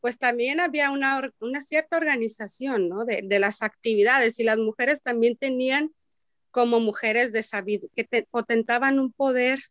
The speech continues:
¿no? En cuan-, en torno a su fertilidad, pero en torno también a la sabiduría, y también tenían una participación también política, ¿no? Y cómo esto vino a cambiar y a transformar, de acuerdo, pues,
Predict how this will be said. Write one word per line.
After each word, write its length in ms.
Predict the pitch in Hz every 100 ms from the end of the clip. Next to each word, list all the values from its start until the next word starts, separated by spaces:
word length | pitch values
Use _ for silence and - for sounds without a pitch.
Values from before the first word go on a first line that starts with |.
| _ -
¿no? 240 | 180 240 311
En 140 | 226
cuan-, 240 | 220 208 208
en 120 | 226
torno 220 | 226 226 247
a 60 |
su 160 | 254 240
fertilidad, 760 | 220 - 202 185 190 208 254 - _ _ -
pero 160 | 226
en 80 | 220
torno 260 | 226 220 240
también 340 | 240 220 214
a 40 | 220
la 140 | 214
sabiduría, 960 | - 202 202 202 202 208 226 208 220 - _ _ _ _ -
y 120 | 247
también 280 | 262 262 269
tenían 380 | 330 311 294 294
una 240 | 294 294
participación 920 | - 226 220 - 220 - 208 - 240 220
también 300 | 214 208 190
política, 680 | 190 214 262 208 - 180
¿no? 260 | 185 196 247
Y 200 | 262 220
cómo 320 | 262 262 294
esto 380 | 285 262 - 277
vino 360 | 233 240 254 262
a 140 | 233
cambiar 460 | - 214 202 208 208
y 40 |
a 40 | 233
transformar, 760 | 214 196 - 190 196 196 240 - _ _ _ _
de 120 | 202
acuerdo, 540 | 233 254 254 240 262 269
pues, 280 | 240 220